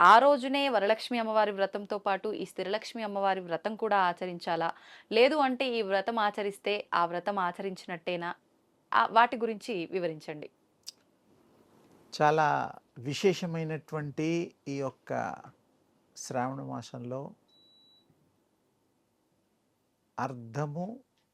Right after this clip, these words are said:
Speaker 2: పరమార్థము సిద్ధించడం, సంకల్ప సిద్ధి, ఇవన్నీ కూడాను కోరికల్ని, మనం కోరుకున్న కోరికల్ని స్త్రీ పురుషులు ఎవరైనా సరే కోరొచ్చు.
Speaker 1: మ్మ్.
Speaker 2: అమ్మవారిని తప్పు లేదు, తల్లి కదా.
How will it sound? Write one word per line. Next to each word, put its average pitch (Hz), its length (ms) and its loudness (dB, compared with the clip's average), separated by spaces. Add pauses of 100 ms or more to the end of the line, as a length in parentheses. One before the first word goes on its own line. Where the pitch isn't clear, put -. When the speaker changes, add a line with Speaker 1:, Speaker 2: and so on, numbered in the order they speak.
(140)
Speaker 2:
పరమార్థము 127 1080 -6 (1900)
సిద్ధించడం, 135 920 -4 (800)
సంకల్ప 123 560 -6
సిద్ధి, 123 540 -10 (260)
ఇవన్నీ 123 340 -10
కూడాను 123 560 -12
కోరికల్ని, 139 800 -4 (600)
మనం 117 420 -8 (160)
కోరుకున్న 135 480 -4
కోరికల్ని 123 600 -8
స్త్రీ 180 300 -4
పురుషులు 151 480 -6
ఎవరైనా 147 420 -2
సరే 208 220 -2
కోరొచ్చు. 147 480 0
Speaker 1:
మ్మ్. - 340 -16
Speaker 2:
అమ్మవారిని 147 460 0
తప్పు - 280 -4
లేదు, 131 200 -2
తల్లి 127 300 -2
కదా. 131 240 -8